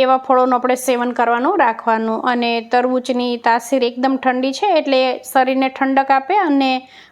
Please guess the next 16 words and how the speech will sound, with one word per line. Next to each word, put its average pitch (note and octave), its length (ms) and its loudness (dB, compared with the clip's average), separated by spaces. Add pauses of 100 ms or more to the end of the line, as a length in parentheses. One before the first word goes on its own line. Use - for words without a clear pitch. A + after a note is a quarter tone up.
(160)
મગજને B3 480 0
પણ E4+ 200 2 (360)
શાંત A#3 360 0
રાખે G#3+ 280 -2
છે. G#3+ 200 -6 (220)
તો B3 80 0 (260)
તરબૂચનું B3 760 -2
સેવન B3 380 0
તમે B3+ 200 0 (180)
આવી A#3+ 220 0
ગરમીમાં A#3+ 520 0 (500)
અવશ્ય B3 420 0
કરજો. C4+ 280 0 (840)
હવે C#4+ 220 2
આપણે D4+ 260 2 (1500)
ગ્લાસમાં D4 680 2